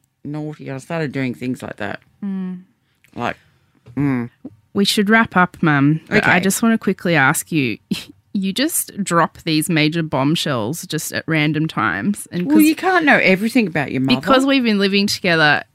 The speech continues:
Speaker 2: um, <laughs> you keep telling me this random stuff. And the other night at dinner a few weeks ago,
Speaker 1: Mm.
Speaker 2: you mentioned, um,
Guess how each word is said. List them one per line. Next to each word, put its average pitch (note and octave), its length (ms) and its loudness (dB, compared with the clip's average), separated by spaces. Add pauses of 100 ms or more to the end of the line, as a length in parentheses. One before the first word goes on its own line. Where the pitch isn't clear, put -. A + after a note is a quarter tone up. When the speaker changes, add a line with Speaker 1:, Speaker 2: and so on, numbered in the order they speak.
Speaker 2:
um, D#3+ 360 0 (760)
<laughs> - 160 -6
you G3 260 6
keep C4 280 -2
telling C4+ 260 2
me G#3+ 80 2
this G3 180 -4
random E3+ 320 2
stuff. - 440 -4
And F3+ 120 -2
the F#3 120 0
other G3 180 2
night F3+ 300 4
at - 160 -6
dinner C#3+ 300 0
a E3 40 -4
few F3 220 -6
weeks - 260 -4
ago, A#2+ 320 -6 (240)
Speaker 1:
Mm. D#3+ 240 4
Speaker 2:
you F#3+ 160 2
mentioned, F#3+ 800 0
um, D#3+ 440 2